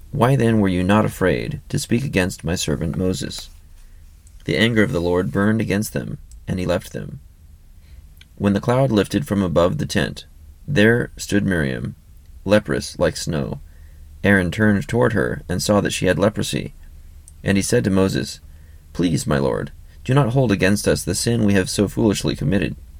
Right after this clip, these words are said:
Do not let her be like a stillborn infant coming from its mother's womb, with its flesh half eaten away." So Moses cried out to the Lord, "O God, please heal her." The Lord replied to Moses, "If her father had spit in her face,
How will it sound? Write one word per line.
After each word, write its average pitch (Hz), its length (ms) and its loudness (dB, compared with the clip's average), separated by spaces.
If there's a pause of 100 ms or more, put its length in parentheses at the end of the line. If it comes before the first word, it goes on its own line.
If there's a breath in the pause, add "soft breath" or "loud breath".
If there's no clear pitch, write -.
(320)
Do 113 120 2
not 127 160 4
let 113 140 4
her 110 120 2
be 92 160 2
like 82 220 4
a - 60 -2
stillborn 90 460 0
infant 101 440 0
coming 113 240 0
from 85 160 0
its 73 160 -4
mother's 78 320 0
womb, 92 340 0 (380 loud breath)
with 95 180 -4
its - 180 -6
flesh - 520 -4 (320)
half 117 200 2
eaten 90 220 -2
away." 82 440 -4 (1040)
So 110 160 2
Moses 123 320 2
cried 104 260 0
out 95 200 2
to 107 80 -4
the 80 100 -4
Lord, 64 380 -6 (560 soft breath)
"O 120 100 2
God, 107 460 2 (240)
please 131 260 0
heal 117 240 0
her." 104 300 -4 (600)
The 95 120 0
Lord 101 240 4
replied 92 420 2
to - 80 0
Moses, - 480 -4 (480 soft breath)
"If - 120 -2
her 117 120 2
father 131 380 4
had 107 160 0
spit - 320 -4
in 110 120 0
her 113 100 4
face, - 460 -4